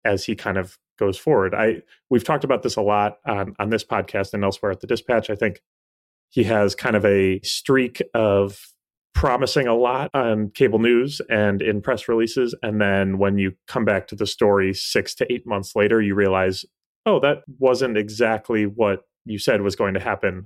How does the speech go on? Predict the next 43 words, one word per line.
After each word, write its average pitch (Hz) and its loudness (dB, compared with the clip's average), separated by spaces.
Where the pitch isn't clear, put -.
um, 101 0
whether 104 2
it 98 -2
be 101 -2
things 110 0
getting 101 2
struck - -4
down, 107 0
uh, 104 -4
or, 107 2
or, 98 2
uh, 92 -4
en-, - -10
enjoined 107 2
in 95 -4
court, 156 2
whether 101 0
it's - -6
the 131 4
grand 104 2
pronouncement 104 -4
about 101 0
Disney 101 -2
being 101 -4
stripped - -2
of 107 2
its, - -4
uh, 98 -4
special - -2
district 131 0
that 110 2
ends 107 -2
up 104 0
becoming 101 -4
something 104 -4
much 98 -4
more 104 -6
watered 95 -4
down, 95 -4
where 92 -2
they, 92 -4
you 104 -14
know, 107 -20